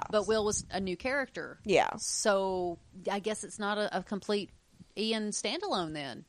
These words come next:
Speaker 2: Not really.
Speaker 1: Because he's a pre-, 'cause Hunter is a pre-established character.
Speaker 2: Yeah.
Speaker 1: Mm.
Speaker 2: I still think it's gonna be
Speaker 1: Well, it's
Speaker 2: a
Speaker 1: ruined,
Speaker 2: lot
Speaker 1: it's
Speaker 2: of
Speaker 1: ru-,
Speaker 2: Fitz.
Speaker 1: it's, it's ruined for me already.
Speaker 2: Yeah.
Speaker 1: So.
Speaker 2: Oh my God. So yeah. Uh, so anything else?
Speaker 1: Um,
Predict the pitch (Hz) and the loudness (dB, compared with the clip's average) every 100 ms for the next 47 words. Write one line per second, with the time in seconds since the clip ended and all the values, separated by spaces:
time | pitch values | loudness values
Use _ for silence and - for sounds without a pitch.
0 | - 208 220 180 196 190 170 170 220 220 | -2 6 6 6 4 6 6 4 2 2
1 | 226 - - - - 208 180 208 220 277 | 0 -2 -6 -10 -4 -4 0 -2 -2 -2
2 | 233 - 190 - 170 175 - 269 403 - | -2 -4 -4 -2 -2 -2 -6 -8 -8 -12
3 | - - 190 156 104 185 - - - - | -14 -2 8 10 10 6 -4 -20 -20 -20
4 | - - - _ 190 190 190 285 - 415 | -20 -20 -20 _ -6 4 10 10 12 10
5 | 359 240 - 220 196 - 233 226 214 220 | 10 8 6 6 6 6 4 12 12 12
6 | 202 190 180 - 151 120 - - 147 202 | 12 12 12 12 8 8 4 0 0 0
7 | 185 175 160 143 135 - 190 - - - | -2 -2 -4 -6 -6 -2 4 2 2 -12
8 | - 214 185 156 - - - - - - | 2 4 4 0 -4 -4 -6 -8 -14 -16
9 | - - - - - 190 - - - - | -16 -14 -12 -6 10 12 12 8 0 -10
10 | - 233 233 233 240 - 247 247 254 247 | 12 12 12 12 12 12 10 12 12 12
11 | 285 - - - - - - _ _ _ | 12 10 2 -4 -12 -16 -18 _ _ _
12 | _ - - 190 190 175 190 185 190 202 | _ -16 -12 -8 -6 -6 -6 -6 -8 -8
13 | 196 | -12